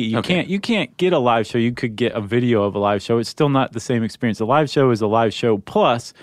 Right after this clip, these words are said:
Speaker 1: everybody always knows that anybody involved in the,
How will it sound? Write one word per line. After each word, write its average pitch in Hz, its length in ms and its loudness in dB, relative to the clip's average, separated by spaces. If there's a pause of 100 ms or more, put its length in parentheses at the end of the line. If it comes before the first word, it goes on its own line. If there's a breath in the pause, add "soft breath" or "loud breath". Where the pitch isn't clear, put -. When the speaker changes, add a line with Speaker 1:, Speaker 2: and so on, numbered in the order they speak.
(360 loud breath)
Speaker 1:
everybody 160 420 4
always 120 260 2
knows 147 300 2
that 127 140 4
anybody 127 560 2 (440 loud breath)
involved 131 720 2
in 120 320 0
the, 113 380 0